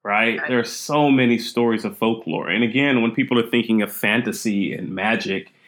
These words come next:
Speaker 1: and it seems like we always have to go to some medieval world, like you have to go to Westeros, or people want, like, an African version of Westeros, and that's fine.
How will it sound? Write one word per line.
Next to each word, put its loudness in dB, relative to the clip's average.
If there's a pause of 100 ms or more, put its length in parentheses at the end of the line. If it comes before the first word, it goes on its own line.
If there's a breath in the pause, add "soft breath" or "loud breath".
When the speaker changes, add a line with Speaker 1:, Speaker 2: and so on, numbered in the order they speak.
(260 soft breath)
Speaker 1:
and 2
it 2
seems 2
like 2
we 4
always 2
have 0
to -2
go 4
to 2
some 2
medieval 2
world, 2
like 0
you 2
have 0
to 0
go 4
to 2
Westeros, 0
or 0 (420 soft breath)
people 2
want, 2
like, 0
an 2
African 2
version 2
of 0
Westeros, 2
and 4
that's 0
fine. 2